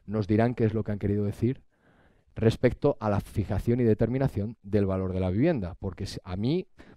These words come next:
por más vueltas que le he dado, lo único que hago es, cada vez que lo leo, me surgen más pro-, más preguntas. Y diréis,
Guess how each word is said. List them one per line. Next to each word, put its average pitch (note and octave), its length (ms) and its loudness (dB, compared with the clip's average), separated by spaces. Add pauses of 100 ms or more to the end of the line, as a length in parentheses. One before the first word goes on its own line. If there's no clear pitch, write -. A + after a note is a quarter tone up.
por G#2+ 180 -2
más C3 180 4
vueltas C#3 360 6
que C#3+ 80 6
le C3 80 8
he - 20 10
dado, D3+ 300 6
lo A2 160 2
único A#2+ 320 0
que A#2+ 120 2
hago C3+ 220 4
es, - 100 -2
cada G#2+ 180 2
vez A2+ 100 2
que C3+ 100 0
lo B2+ 100 4
leo, B2 120 4
me C3+ 100 0
surgen A2 300 -4
más G2+ 120 -2
pro-, G2+ 320 -2
más G2+ 360 -4
preguntas. A2 580 -2 (460)
Y A2 80 -4
diréis, A2 440 4